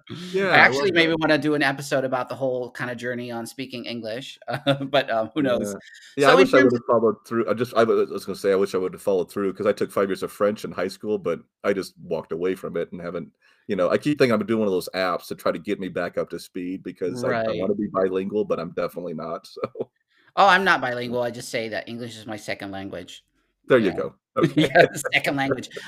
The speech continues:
Speaker 1: I dropped German. Um, it's odd because
Speaker 2: Okay.
Speaker 1: people are like, "Oh, German sounds a lot like Dutch." I guess it does in a way, but I was so bad at it, and I was like, no exposure on T V, nothing.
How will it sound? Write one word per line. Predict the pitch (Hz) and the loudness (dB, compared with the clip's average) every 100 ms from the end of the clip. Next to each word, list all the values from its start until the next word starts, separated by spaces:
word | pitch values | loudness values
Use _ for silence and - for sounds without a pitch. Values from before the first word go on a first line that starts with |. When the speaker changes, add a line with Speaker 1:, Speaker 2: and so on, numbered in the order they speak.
| - | 2
Speaker 1:
I | 180 226 | 4 6
dropped | 196 185 160 | 8 8 6
German. | - 156 160 101 78 117 _ | 6 6 6 2 -6 -14 _
Um, | 135 135 131 131 - - - | -2 2 2 0 -4 -8 -4
it's | 139 - | -2 6
odd | 185 156 | 8 8
because | 107 104 | 6 6
Speaker 2:
Okay. | 214 | 4
Speaker 1:
people | 190 175 | 2 -2
are | |
like, | 170 180 | -2 0
"Oh, | 208 | -2
German | 202 214 214 185 | 0 -2 -2 -4
sounds | 190 196 180 | -2 -2 -2
a | 147 | -4
lot | 120 117 | -4 -4
like | 107 113 | -6 -10
Dutch." | - 101 - | -8 -10 -6
I | 127 | -2
guess | 151 165 - | 0 0 -2
it | 139 - | -8 -4
does | 120 151 | -4 -2
in | 165 | -2
a | 160 | -2
way, | 160 156 156 | 0 0 0
but | 139 120 | -4 -6
I | 117 | -6
was | 117 117 | -8 -10
so | - 143 147 | -6 -4 -4
bad | 120 117 139 | 0 2 2
at | 180 196 | 2 0
it, | 196 | -2
and | 156 131 | -2 -2
I | 131 | -2
was | 139 | -2
like, | 127 - | -6 -4
no | 147 156 | 0 0
exposure | 147 - - 143 151 135 127 123 | -2 -6 -4 -2 -2 -4 -4 -4
on | - 120 120 | -6 -8 -10
T | 127 117 | -12 -8
V, | 147 160 156 | -4 -4 -2
nothing. | 143 147 151 156 147 143 | 0 -2 -2 -2 0 -2